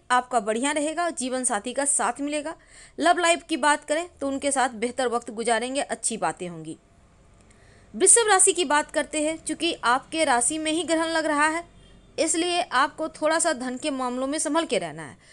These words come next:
खर्च संभल के करना है, थोड़ा टेंशन देगा ये ग्रहण। हालांकि आप अगर विदेश से कोई कारोबार करते हैं,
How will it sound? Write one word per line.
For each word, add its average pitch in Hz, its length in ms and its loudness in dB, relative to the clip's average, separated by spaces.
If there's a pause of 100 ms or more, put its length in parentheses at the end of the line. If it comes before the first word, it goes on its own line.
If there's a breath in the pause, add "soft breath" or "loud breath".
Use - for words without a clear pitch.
(260 soft breath)
खर्च 370 260 4
संभल 277 320 -2
के 311 140 -4
करना 294 320 -2
है, 294 200 -2
थोड़ा 277 240 2
टेंशन 269 440 -2
देगा 285 220 -2
ये 285 200 -2
ग्रहण। 277 280 -4 (960 soft breath)
हालांकि 339 480 2 (840)
आप 226 300 6
अगर 320 340 4 (720)
विदेश 330 340 4
से 403 120 4
कोई 311 180 0
कारोबार 240 440 4
करते 220 360 -2
हैं, 254 160 -6